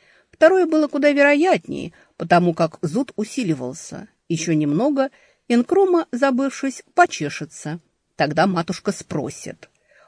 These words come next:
Он ответит, и ничего-то хорошего из этого не выйдет. А он не виноват, что блохи на него просто-таки слетаются. Он и на собственном корабле умудряется их цеплять, хотя тот уже продезинфицирован от дюз до последней кастрюли на камбузе.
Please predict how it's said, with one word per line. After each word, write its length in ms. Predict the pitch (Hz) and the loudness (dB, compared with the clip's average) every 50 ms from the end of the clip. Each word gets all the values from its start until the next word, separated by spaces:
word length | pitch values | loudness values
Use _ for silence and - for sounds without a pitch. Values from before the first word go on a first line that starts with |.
| _ _ _ | _ _ _
Он 220 | - 160 156 170 - | 0 2 2 2 2
ответит, 840 | - 311 349 - 392 330 240 175 151 156 - - 165 160 - - - - _ _ _ _ _ _ _ | 2 0 2 4 4 4 4 2 0 -4 -6 -8 -8 -8 -8 -12 -20 -20 _ _ _ _ _ _ _
и 180 | 185 185 175 - | 0 0 0 2
ничего-то 480 | 170 170 165 160 - 185 180 170 170 | 4 4 2 2 0 -2 -4 -4 -4
хорошего 460 | - - 165 160 214 233 - - 160 151 | -2 2 2 2 2 0 -2 -2 -2 -2
из 120 | 151 165 | -2 -4
этого 220 | 160 160 - 156 | -4 -6 -4 0
не 180 | 165 165 170 165 | 2 2 2 2
выйдет. 520 | 156 - 131 127 - - - - - - _ _ _ _ _ _ | 0 -2 -6 -10 -10 -14 -16 -18 -18 -20 _ _ _ _ _ _
А 140 | 170 165 | 2 2
он 180 | 160 156 165 175 | 4 4 4 4
не 80 | 190 202 | 2 2
виноват, 560 | 226 233 320 381 403 294 196 - - - - | 2 2 2 2 4 4 4 2 2 0 -6
что 220 | - - - - 170 | -20 -4 -2 0 0
блохи 380 | 156 160 190 285 - - 254 | 2 2 2 0 0 0 0
на 80 | 185 165 | 2 2
него 220 | 156 147 139 131 | 2 0 -2 -6
просто-таки 580 | - - 151 175 202 - _ - 269 - - 285 | -4 -2 -2 -2 -2 -4 _ -10 -6 -4 -4 -4
слетаются. 880 | - - 311 302 - - 240 175 131 120 - _ - - - - - 208 - _ _ _ _ - _ _ _ _ | -2 -2 -4 -2 0 2 2 2 2 0 -4 _ -16 -18 -16 -16 -16 -16 -20 _ _ _ _ -20 _ _ _ _
Он 160 | - 302 381 | 4 4 4
и 120 | - - 269 | 6 4 4
на 160 | 262 262 254 | 4 4 4
собственном 480 | - 339 320 - - 311 294 294 285 - | 2 -2 -4 -4 0 2 4 4 4 4
корабле 480 | - 294 311 330 330 269 208 160 143 - | 4 4 4 4 4 4 2 2 0 0
умудряется 680 | 165 160 170 175 175 190 185 180 147 151 - - 156 | 0 0 2 2 2 2 2 2 0 0 -2 -4 -4
их 100 | 147 - | -4 -4
цеплять, 580 | - - 170 160 - 151 143 135 - - - - _ - - _ _ | -4 -6 -6 -4 -4 -4 -4 -6 -6 -10 -16 -20 _ -20 -20 _ _
хотя 360 | - 160 165 - - 170 - | 0 0 2 4 2 2 2
тот 320 | - - 247 339 - - - | 2 0 0 0 0 -2 -4
уже 300 | - 160 151 185 233 233 - _ _ | -4 -2 2 2 2 2 0 _ _
продезинфицирован 1160 | - 185 175 175 180 160 165 170 147 - - 185 170 - - 302 311 330 208 170 156 143 - _ | -2 0 0 2 0 0 0 -2 -2 -2 -4 -6 -6 -2 0 2 2 2 2 2 0 -2 -2 _
от 240 | - 160 156 151 151 | -2 -2 -2 -2 -4
дюз 320 | - 247 330 - - - - | -4 -2 -2 -2 -4 -6 -8
до 120 | 151 - | -8 -4
последней 520 | 160 - 156 156 - 170 196 233 285 294 294 | -2 -2 -2 -2 0 -2 -2 0 0 0 0
кастрюли 480 | - 269 269 - - 262 214 151 139 | 0 0 -2 0 0 0 0 0 0
на 140 | 135 143 151 | -2 -4 -4
камбузе. 680 | - - 151 139 131 - 135 139 - - 139 139 - | -4 -6 -6 -6 -6 -8 -10 -12 -12 -10 -10 -12 -12